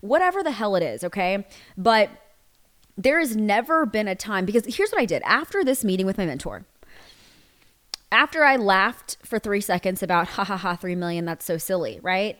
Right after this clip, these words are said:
I was like, "Wait, it's, no, it's not. It's not crazy at all. Like, we could really do this based on our sales and our trajectories," right? And so I thought,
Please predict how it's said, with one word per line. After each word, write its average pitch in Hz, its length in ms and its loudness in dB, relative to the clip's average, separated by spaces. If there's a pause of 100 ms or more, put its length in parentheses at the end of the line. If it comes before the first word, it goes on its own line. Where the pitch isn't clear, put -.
(120)
I 220 100 2
was 226 160 -2
like, 226 160 -4
"Wait, 208 180 0
it's, - 160 -12
no, 214 220 -2
it's - 160 -4
not. 180 300 -6
It's 131 260 -8
not 185 240 -2
crazy 175 380 -4
at 147 40 -6
all. 156 160 -2
Like, 147 120 -8
we 165 100 -4
could 156 120 -8
really 151 220 -4
do 156 200 -6
this 151 180 -4
based 151 240 -6
on 151 60 -8
our 135 200 -6
sales 147 300 -8
and - 80 -12
our 151 60 -10
trajectories," - 680 -8
right? 151 320 -4
And 180 160 -4
so 180 220 -2
I 170 140 0
thought, 170 400 -2